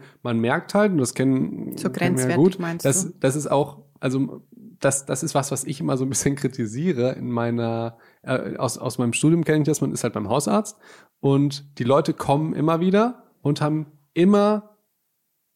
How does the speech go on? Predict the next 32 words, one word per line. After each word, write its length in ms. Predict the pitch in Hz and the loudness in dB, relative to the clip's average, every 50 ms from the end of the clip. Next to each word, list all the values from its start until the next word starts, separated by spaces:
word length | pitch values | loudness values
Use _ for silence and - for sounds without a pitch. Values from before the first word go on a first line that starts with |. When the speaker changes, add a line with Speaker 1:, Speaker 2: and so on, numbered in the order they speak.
| _ _ | _ _
Speaker 1:
so 240 | - - - 127 135 | -6 0 2 4 4
normal 520 | 147 147 135 131 120 127 139 160 185 202 190 | 4 4 4 4 4 4 4 4 4 4 2
schlechte 460 | - - 156 165 160 - - 160 127 | 0 0 0 0 0 0 0 2 4
Werte 520 | 123 131 143 151 - - 120 117 143 175 180 | 4 4 4 4 2 2 2 2 2 0 -2
Speaker 2:
Ja. 280 | 214 214 208 196 - _ _ | -4 -6 -6 -8 -10 _ _
Speaker 1:
und 320 | - 139 143 139 - - - - _ _ _ _ - | 0 2 2 2 -2 -6 -16 -20 _ _ _ _ -6
der 220 | 127 127 - - 139 | -4 -4 -4 -2 -2
Arzt 420 | 143 185 190 185 - - - _ _ | 0 0 0 -2 -4 -10 -12 _ _
wartet 520 | 120 104 110 139 180 220 220 - 208 - - | -6 -2 0 2 2 2 2 0 0 2 2
nur 120 | 139 123 | 0 2
darauf, 580 | 110 117 107 107 110 117 139 185 196 - - - _ _ _ | 2 0 0 2 2 4 2 2 0 -4 -10 -20 _ _ _
bis 260 | - 170 175 - - | 2 2 2 2 2
er 160 | 180 175 156 147 | 0 0 2 2
halt 200 | 156 156 - 165 | 0 0 0 0
Medikamente 500 | 160 156 147 - 147 147 170 175 - 120 | 0 0 0 -2 -2 0 0 0 0 2
geben 180 | 113 117 113 | 2 2 2
kann. 160 | 117 123 135 | 2 0 0
Und 60 | 135 233 | 2 2
ich 60 | 220 | 2
Speaker 2:
Mhm. 40 | 254 | 2
Speaker 1:
sag, 120 | 269 269 | 2 0
das 140 | - 127 - | 0 -4 -4
kann 120 | - 120 110 | -2 -2 -2
doch 60 | 107 | -2
nicht 140 | 107 104 - | -2 -2 -2
sein. 240 | - 156 143 123 117 - - - - - - | 0 0 0 -2 -4 -8 -14 -20 -16 -6 -2
Du 80 | 123 | 0
hast 160 | 135 147 139 - | 0 0 0 -2
doch 60 | - | -2
auch 120 | 139 135 - | -2 -2 -2
die 120 | - 113 | 0 0
Möglichkeit, 760 | 104 131 185 202 - 143 - - - - 113 123 - - - | 2 2 2 2 2 -2 -4 -4 -2 0 0 0 0 -2 -8